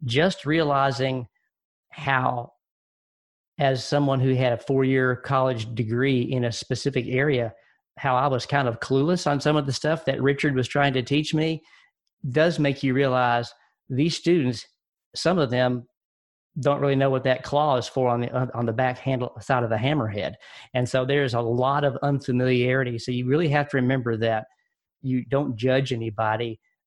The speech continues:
based on where they are. You just use that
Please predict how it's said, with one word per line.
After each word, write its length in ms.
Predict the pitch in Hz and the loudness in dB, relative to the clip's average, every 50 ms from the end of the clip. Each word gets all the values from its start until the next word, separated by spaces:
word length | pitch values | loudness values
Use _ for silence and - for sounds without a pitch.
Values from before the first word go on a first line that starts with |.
| _ _ _ _ _ _ - 131 | _ _ _ _ _ _ -8 -4
based 360 | 117 135 135 131 120 - 131 | -2 -2 -2 -2 -2 -2 -2
on 300 | 123 123 120 113 113 107 - _ _ - - | -2 0 0 -2 -6 -8 -14 _ _ -6 -2
where 260 | 143 143 143 135 131 | 0 2 2 2 2
they 220 | 117 120 117 113 | 2 0 0 0
are. 480 | 107 104 120 123 127 120 110 110 107 - - _ _ | 0 0 0 2 2 0 0 -2 -4 -6 -12 _ _
You 260 | - 127 123 123 120 | -4 -2 0 0 0
just 300 | 107 117 120 110 - - | 0 -2 -4 -4 -6 -8
use 440 | 117 110 117 135 147 156 151 135 123 110 | -6 -2 0 0 0 0 0 -2 -2 -2
that 320 | 117 117 117 113 117 | 0 0 0 0 -2